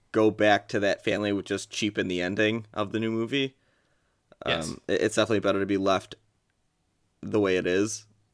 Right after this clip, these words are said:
Speaker 1: Um, so I, I think kind of just exploring the mythology of that world is better than digging up what happened at the end of that movie and ruining it by touching it anymore.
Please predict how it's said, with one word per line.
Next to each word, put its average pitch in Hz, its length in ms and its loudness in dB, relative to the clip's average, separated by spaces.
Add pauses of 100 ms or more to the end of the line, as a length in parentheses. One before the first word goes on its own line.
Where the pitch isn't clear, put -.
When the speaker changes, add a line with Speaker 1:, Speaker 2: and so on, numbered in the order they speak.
(180)
Speaker 1:
Um, 71 540 -8 (280)
so 95 460 0
I, 95 160 2
I 104 120 0
think 104 340 -6
kind 98 200 0
of 90 160 -4
just - 380 -4 (180)
exploring 104 540 0
the 98 80 -4
mythology 95 640 0
of 90 180 -4
that 92 460 -2 (260)
world 98 580 0
is 87 160 -8
better 90 300 -2
than 87 460 -4 (420)
digging 101 320 2
up - 160 -4 (680)
what 92 240 -4
happened 90 260 -4
at - 80 -12
the 82 60 -8
end 71 100 -8
of 69 60 -8
that 62 140 -6
movie 71 360 -8
and 62 260 -12 (540)
ruining 87 500 -4
it 80 240 -8 (220)
by 78 400 -2 (100)
touching - 320 -8
it 76 100 -8
anymore. 82 500 -10